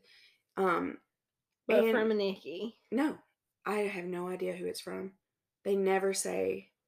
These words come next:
Speaker 1: I think it was Laura.
Speaker 2: Oh,
Speaker 1: Yeah.
Speaker 2: probably. Yeah, yeah, yeah.
Speaker 1: Shelley's fear over the letter didn't stop her abuse on Ron. She's so dumb. So now Dave was also a big part of it. The two would force Ron to hurt himself,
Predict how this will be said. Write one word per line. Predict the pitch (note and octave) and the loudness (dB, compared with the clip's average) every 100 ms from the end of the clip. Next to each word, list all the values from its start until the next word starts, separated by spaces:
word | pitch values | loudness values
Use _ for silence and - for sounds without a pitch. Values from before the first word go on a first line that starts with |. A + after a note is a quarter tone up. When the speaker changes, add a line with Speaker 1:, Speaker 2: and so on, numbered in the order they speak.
| _ _ _ _ _ _ _ _ _ _ _ _ _ _ _ _ - | _ _ _ _ _ _ _ _ _ _ _ _ _ _ _ _ -12
Speaker 1:
I | G#3 | -6
think | B3+ | -4
it | |
was | - | -4
Laura. | F#3 F#3 F#3 F#3 G3 - _ _ _ _ _ _ _ _ _ - | -4 -2 0 -2 -6 -12 _ _ _ _ _ _ _ _ _ -6
Speaker 2:
Oh, | G#3 F#3 F#3 F#3 F#3 G3+ G3 - | -4 -2 -2 -2 -2 -2 -4 -6
Speaker 1:
Yeah. | |
Speaker 2:
probably. | G#3+ F3+ - - - G#2+ | -2 2 4 2 0 0
Yeah, | C3 | -2
yeah, | D#2+ | -2
yeah. | - A3 - - - _ | -4 -8 -12 -20 -20 _
Speaker 1:
Shelley's | - B3+ C4 D#4+ D#4 | 0 6 6 6 2
fear | A#3+ A3 A3 | 8 8 8
over | G3+ G3+ | 6 4
the | G3+ | 4
letter | G3 F#3+ F#3+ | 6 6 4
didn't | G3 A3 G#3 | 2 0 0
stop | - F#3 F3+ - | 2 2 2 0
her | F#3+ | 0
abuse | F3 F3+ E3+ F3 | 2 2 0 0
on | F3+ E3 | -4 -2
Ron. | E3 C3+ D#3+ - | -2 -2 -4 -4
She's | - D#4+ E4+ - | -2 0 4 4
so | - F3+ F3 | 2 0 -2
dumb. | E3+ - F#3+ - - - - _ - | -2 -4 -6 -12 -20 -20 -20 _ 0
So | A#3+ A#3 G#3+ G3+ - _ | 6 8 8 6 2 _
now | G#3+ G#3+ B3+ | 0 4 4
Dave | A#3+ G#3+ G#3 G3+ | 6 8 8 6
was | F#3 | 4
also | - F#3 G3+ - F3 | 0 0 2 4 4
a | F3 | 4
big | F#3 F3+ F3 | 6 6 6
part | F3+ E3 E3+ | 2 2 4
of | F3 | 4
it. | E3+ | 2
The | F3+ | 0
two | - A3 | 2 6
would | F#3 F3+ | 6 4
force | F#3 F3+ F#3 | 2 2 0
Ron | F3 E3+ | -2 -2
to | F3+ | -2
hurt | B3 B3+ | 2 2
himself, | B3+ A#3+ - E3+ E3 E3+ - | 2 0 0 2 4 2 -4